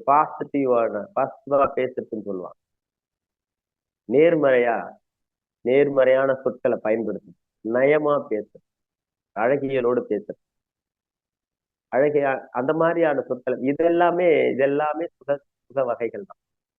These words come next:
அப்ப நம்ம எல்லாத்தையுமே பார்த்தோம் அப்படின்னா, சன்மார்க்கத்து இந்த ஒழுக்க நெறிகள் எல்லாம் வச்சு பார்க்கும்போது,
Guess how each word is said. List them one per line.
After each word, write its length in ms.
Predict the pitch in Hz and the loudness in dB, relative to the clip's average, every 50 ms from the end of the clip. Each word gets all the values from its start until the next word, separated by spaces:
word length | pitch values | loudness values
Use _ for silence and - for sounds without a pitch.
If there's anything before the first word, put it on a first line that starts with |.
| _ _ _ _ _ _ _ - | _ _ _ _ _ _ _ -8
அப்ப 200 | 110 107 - - 131 135 175 220 220 - - | -8 -4 0 0 2 2 2 0 -4 -6 -6
நம்ம 220 | 131 131 131 127 127 | -4 -2 -2 0 2
எல்லாத்தையுமே 600 | 131 139 160 180 190 185 185 - 180 175 175 185 165 | 2 2 4 4 2 2 2 0 0 0 0 -2 -2
பார்த்தோம் 420 | 147 143 135 131 - - 131 120 107 | -2 -2 -2 -4 -4 -2 -2 -2 -2
அப்படின்னா, 380 | 104 101 104 104 107 113 123 139 151 160 156 - _ _ _ _ _ _ _ - | -2 -4 -6 -6 -6 -4 -4 -4 -4 -6 -8 -12 _ _ _ _ _ _ _ -8
சன்மார்க்கத்து 580 | 120 127 135 139 139 135 135 127 117 127 123 | -4 0 0 0 0 0 -2 -4 -2 -2 -2
இந்த 120 | 117 117 110 | -2 -2 -2
ஒழுக்க 300 | 113 120 123 120 - 131 | -2 -2 -4 -4 -4 -2
நெறிகள் 420 | 123 120 117 120 113 113 117 117 117 | -2 0 0 0 -2 -2 -2 -2 -2
எல்லாம் 220 | 117 123 127 123 | -2 -2 -2 -4
வச்சு 160 | 117 - - _ | -4 -8 -10 _
பார்க்கும்போது, 640 | 113 110 104 - - 107 92 - - _ - 104 | -10 -10 -10 -10 -12 -14 -14 -14 -16 _ -10 -8